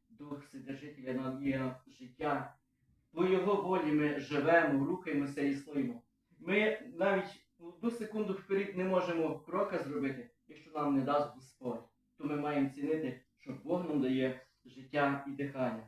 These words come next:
Слава Ісусу! Так само ми маємо знати, дорогі брати і сестри, що автором Слова Божого є Дух Святий.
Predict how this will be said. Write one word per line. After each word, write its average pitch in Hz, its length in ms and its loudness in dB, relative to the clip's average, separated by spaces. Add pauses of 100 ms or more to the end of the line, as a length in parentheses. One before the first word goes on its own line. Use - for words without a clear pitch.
(220)
Слава 143 360 -2
Ісусу! 123 560 -6 (1800)
Так 156 140 -4
само 185 260 0
ми 175 100 -2
маємо 170 340 2
знати, 165 360 -2
дорогі 147 300 0
брати 135 340 0
і 139 80 4
сестри, 156 420 -6
що 143 320 -2
автором 156 720 2 (160)
Слова 165 320 2
Божого 139 440 0
є 139 180 0
Дух - 220 -4
Святий. 240 340 -10